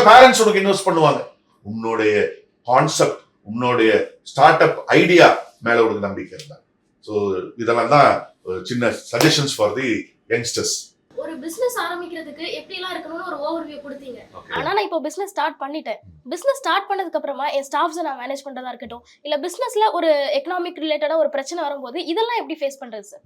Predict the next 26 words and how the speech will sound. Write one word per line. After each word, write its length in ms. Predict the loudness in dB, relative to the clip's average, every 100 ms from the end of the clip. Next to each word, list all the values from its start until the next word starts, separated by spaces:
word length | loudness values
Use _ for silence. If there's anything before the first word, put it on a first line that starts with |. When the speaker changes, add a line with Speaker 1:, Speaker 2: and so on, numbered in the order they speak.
| -12
Speaker 1:
நல்ல 160 | -10
கேள்விமா. 420 | -8 -10 -10 -12
அதாவது 640 | -8 -2 0 4 2 2 -6 _ _ _ _ _ _ _ _
என்னதான் 600 | -8 -4 0 8 10 10
டேலண்டடா 520 | 10 8 8 8 10 10
இருந்தாலும் 600 | 8 6 8 6 6 0 -8 _ _ _ _
தனியா 440 | 2 4 6 4
ஒண்ணுமே 440 | 4 0 -2 0 0
பண்ண 200 | -2 -4
முடியாது. 300 | -4 -4 -8 _ _ _ _
என்னையோ 540 | -10 -10 -14 -14 -14 -18 -20
சூப்பர் 540 | -10 -8 -8 0 0 0
டேலண்டட், 500 | -2 -2 -2 -6 -6
சூப்பர் 540 | -12 -12 -8 0 2
நாலேஜபிளா 500 | 6 6 6 8 8
இருந்தாலும் 500 | 8 4 2 0 -2 -8 _ _ -4
alone 300 | 2 4 2
we 100 | -4
cannot 220 | -4 -4 -6
do 140 | -8 -10 -10 _ _
anything. 800 | -4 -2 -4 -2 -2 -2 -8 -16 _ _ _ _ _ _ _ _ _ _ _ _ _ _
கூட 240 | _ 2 6
ஒர்க் 400 | 6 6 2 -4
பண்றவங்களோட 680 | -4 0 0 0 -4 -4 -4
சேர்ந்து 460 | -8 -10 -8 -6
தான் 320 | -2 -2 -4